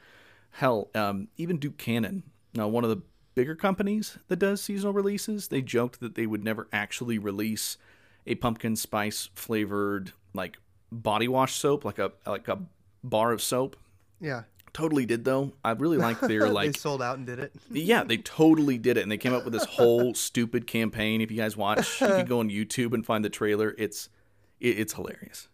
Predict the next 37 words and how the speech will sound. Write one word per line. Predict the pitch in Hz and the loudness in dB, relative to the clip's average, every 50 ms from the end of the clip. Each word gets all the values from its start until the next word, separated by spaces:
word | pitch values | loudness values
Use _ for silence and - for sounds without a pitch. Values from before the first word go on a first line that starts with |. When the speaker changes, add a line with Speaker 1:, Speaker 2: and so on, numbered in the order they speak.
| _ _ | _ _
Speaker 1:
It's | - - | -16 -14
great. | - - - - | -10 -10 -8 -8
Speaker 2:
God, | 123 110 | -8 -10
isn't | 117 131 147 | -10 -10 -10
social | 131 - 156 143 135 - 139 | -8 -4 -4 -4 -2 -4 -4
media | 135 135 135 135 | -4 -4 -4 -4
wonderful? | 127 120 123 123 127 - 127 135 135 _ _ _ _ - | -4 -4 -4 -6 -6 -8 -8 -10 -10 _ _ _ _ -20
Speaker 1:
It | - - - | -20 -20 -20
is, | - - | -18 -12
it | - 107 101 | -10 -10 -8
is | 98 95 | -10 -10
beautiful. | - - - 95 92 - - - | -12 -12 -12 -12 -12 -12 -10 -10
It's | 87 95 - | -10 -10 -10
a | 92 | -10
beautiful | 104 107 104 - - 247 | -10 -10 -10 -10 -10 -10
thing. | 208 202 - - - 247 - - 226 - - | -8 -6 -8 -6 -8 -10 -10 -10 -12 -12 -10
<laughs> | 214 - - 196 - - - - - - - _ _ _ _ _ - | -12 -14 -14 -18 -20 -20 -20 -20 -20 -20 -20 _ _ _ _ _ -2
But | - 113 113 104 104 - - _ _ - | 2 2 4 4 2 0 -6 _ _ -4
I | 113 113 | -2 0
know | 117 131 143 143 151 147 143 - | 2 2 2 2 2 0 -4 -6
we've | - 117 113 | -4 -2 0
already | 120 131 143 143 | 2 2 0 0
talked | 131 - 131 123 - - | -2 -2 -2 -2 -2 -2
about, | 113 104 113 110 113 110 113 - - | -2 0 2 2 2 0 -2 -6 -12
you | - 110 104 | -8 -4 -4
know, | 98 95 95 - - - _ - | -2 -2 -4 -6 -10 -18 _ -2
those | - 151 165 156 165 | 0 0 0 2 0
updates. | 156 156 - - 156 151 151 - - - - - - - | -2 -2 -2 -4 -2 -2 -2 -4 -6 -8 -8 -10 -10 -8
Uh, | - 107 98 101 | -4 -2 -2 0
we're | 104 113 | 0 0
definitely | 123 135 135 - - - | -2 -2 -4 -4 -6 -4
gonna | 131 123 117 | -2 -2 -2
be | 117 | -4
getting | 107 - 110 110 110 | -4 -4 -2 -2 0
into | 110 104 - 101 | -2 -2 -4 -4
some | - - 104 | -4 -4 -4
more | 101 101 104 101 101 98 98 - | -2 -2 -4 -4 -4 -4 -6 -8